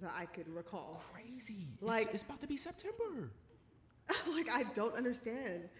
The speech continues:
Speaker 2: It's
Speaker 1: And
Speaker 2: about
Speaker 1: that's
Speaker 2: to be
Speaker 1: scary,
Speaker 2: September.
Speaker 1: 'cause I'm really just like,
Speaker 2: What
Speaker 1: now
Speaker 2: is
Speaker 1: I'm
Speaker 2: that?
Speaker 1: really
Speaker 2: How does
Speaker 1: like
Speaker 2: that happen, though? Like, what do you think that is for?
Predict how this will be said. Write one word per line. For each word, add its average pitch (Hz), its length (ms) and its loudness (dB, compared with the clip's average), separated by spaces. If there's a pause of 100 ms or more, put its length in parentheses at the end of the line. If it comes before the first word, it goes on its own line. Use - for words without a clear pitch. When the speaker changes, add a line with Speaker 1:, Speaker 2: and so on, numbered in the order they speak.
Speaker 2:
It's - 160 -6
Speaker 1:
And 302 120 6
Speaker 2:
about 330 100 12
Speaker 1:
that's 277 140 2
Speaker 2:
to 277 80 0
be - 60 2
Speaker 1:
scary, 339 260 6
Speaker 2:
September. 208 80 0
Speaker 1:
'cause 233 100 -2
I'm 277 140 2
really 302 180 2
just 254 200 0
like, 226 180 4
Speaker 2:
What 202 80 2
Speaker 1:
now 214 140 8
Speaker 2:
is 277 60 6
Speaker 1:
I'm 247 60 2
Speaker 2:
that? 196 60 2
Speaker 1:
really 254 180 4
Speaker 2:
How 262 60 2
does 233 80 6
Speaker 1:
like 202 140 8
Speaker 2:
that - 120 4 (200)
happen, 220 320 0
though? 87 260 -2 (360)
Like, 156 280 -4 (100)
what 180 140 2
do 262 60 2
you 285 100 6
think 254 220 2
that 214 240 6
is 170 360 6
for? 151 280 4